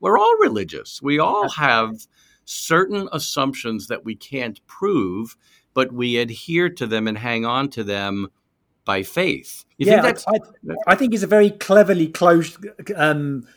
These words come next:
Speaker 2: chosen term, because I think it would pique the interests of these intellectuals. Remember, I mean, the context is crucial. Paul's been talking about Jesus and the resurrection, and they say, "We don't understand what you're talking about. You're a babbler, literally you're a seed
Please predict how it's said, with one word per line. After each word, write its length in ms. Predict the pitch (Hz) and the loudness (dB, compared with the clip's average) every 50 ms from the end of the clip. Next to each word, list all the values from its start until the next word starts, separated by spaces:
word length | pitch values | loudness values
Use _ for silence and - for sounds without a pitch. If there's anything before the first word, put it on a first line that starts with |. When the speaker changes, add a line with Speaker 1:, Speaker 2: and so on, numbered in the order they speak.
| _ _ _ | _ _ _
Speaker 2:
chosen 440 | - - 190 190 170 156 170 151 139 | 2 4 4 6 4 4 0 -4 -4
term, 320 | - - 185 175 156 139 | -2 2 4 4 4 2
because 200 | 127 135 - 151 | 0 -2 0 0
I 80 | 156 156 | 0 0
think 200 | 165 180 170 - | 0 -2 -4 -4
it 60 | 180 | -4
would 180 | 180 151 156 - | -4 -4 -4 -2
pique 320 | - 220 220 214 - - | 0 0 0 0 -2 -4
the 180 | - 175 165 170 | -2 0 2 2
interests 540 | 180 175 - - 160 139 131 - - - | 0 0 -2 -2 0 0 0 -2 -2 -4
of 140 | 156 127 113 | -4 -4 -2
these 240 | - 151 147 139 - | 0 0 0 0 0
intellectuals. 580 | 151 143 135 - 143 147 156 135 - 139 117 156 | -2 -4 -2 -2 -2 -2 -2 -4 -6 -6 -4 -2
Remember, 380 | 170 180 196 214 233 220 202 - | 2 4 6 6 6 4 2 0
I 60 | 160 | 0
mean, 140 | 175 180 175 | 0 0 0
the 60 | 180 | 0
context 560 | - - - 254 262 247 - 208 196 - - | 2 4 4 4 4 4 2 -2 -2 -2 -4
is 100 | 175 160 | -6 -6
crucial. 640 | - - 208 196 196 190 - - 127 117 110 113 - _ - - - - - _ _ _ | -4 -2 -2 0 0 -2 -2 -2 -2 -2 -2 -4 -8 _ -20 -20 -20 -20 -20 _ _ _
Paul's 280 | - - 214 240 233 185 | 4 6 8 8 8 6
been 200 | 143 202 196 190 | 4 2 2 2
talking 440 | - - - 208 226 233 226 - 196 | 2 4 6 8 8 6 6 2 2
about 280 | 175 170 160 165 170 | 4 4 4 4 2
Jesus 280 | 160 - 170 165 147 - | 0 0 -2 0 -2 -2
and 100 | 175 160 | -2 0
the 60 | 160 | 2
resurrection, 580 | 156 160 143 156 156 165 175 170 - - 143 135 | 2 2 2 4 2 2 2 0 -4 -8 -6 -6
and 100 | 131 139 | -2 0
they 200 | 160 170 180 185 | 2 2 2 2
say, 400 | - - 170 151 151 151 151 - - - - - - | 2 2 4 4 4 2 0 -4 -12 -20 -14 -2 2
"We 160 | 196 247 233 | 4 6 8
don't 260 | 254 262 247 262 247 | 8 8 8 8 6
understand 520 | 208 196 196 214 208 - - 208 196 185 | 4 2 2 0 0 2 2 2 4 4
what 120 | 190 202 190 | 2 0 0
you're 80 | 185 | 0
talking 420 | 180 - - 202 240 - - 214 160 | -2 2 2 2 2 2 2 -2 0
about. 240 | 151 143 131 131 - | 0 2 0 0 2
You're 200 | 170 185 190 175 | 4 4 4 4
a 20 | |
babbler, 500 | - - 175 190 202 190 170 147 131 120 | 6 6 6 6 6 4 2 0 0 2
literally 380 | 123 151 196 190 - - 180 170 | 2 0 0 -2 -2 -2 0 2
you're 160 | 170 165 165 | 4 4 2
a 40 | 156 | 2
seed 420 | - 117 - 196 202 208 208 - | 0 0 0 2 2 2 2 0